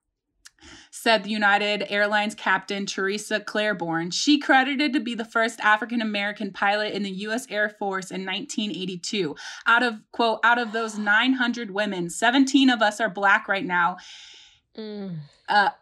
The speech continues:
Speaker 1: "Seventeen of us are Black, and right now we only have two Black women captains," end quote.
Speaker 2: Mm.
Speaker 1: Yeah, so, I mean, cl-, uh, now there's still not even allowed,
Speaker 2: Girl.
Speaker 1: but, like, look how much she inspired, and she proved that, like,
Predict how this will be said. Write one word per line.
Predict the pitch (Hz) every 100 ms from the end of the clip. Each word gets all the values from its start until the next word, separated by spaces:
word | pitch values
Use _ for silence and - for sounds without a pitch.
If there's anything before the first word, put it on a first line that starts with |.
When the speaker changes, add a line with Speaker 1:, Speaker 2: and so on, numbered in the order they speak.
| -
Speaker 1:
"Seventeen | - 285 339 311 302
of | 285
us | 277
are | 240
Black, | 214 226 208 196 - 214
and | 214 208
right | 220 254
now | 240 233 226
we | 214 220
only | 214 220
have | 220 220 208 -
two | - 233 226
Black | 202 190 196 202
women | 190 190 196
captains," | - 139 - - - 101 - _ _ _ _
end | 175 175 175
quote. | 240 247
Speaker 2:
Mm. | 254 254 240 233 190 175 170 _
Speaker 1:
Yeah, | 220 170 -
so, | 269 262
I | 233 247
mean, | 247 226
cl-, | - - 233
uh, | - -
now | 240 269 277
there's | 254 240 -
still | 294 247
not | 233
even | 220
allowed, | 190 180
Speaker 2:
Girl. |
Speaker 1:
but, | 277 302
like, | 311 262
look | 254 349 - _ _
how | - 285
much | 311 -
she | 302 285
inspired, | 269 262 - 233 254 302 233 226
and | - 233 -
she | 254
proved | - - 311 302 277 226 208 196 220
that, | 208 208
like, | 214 202 190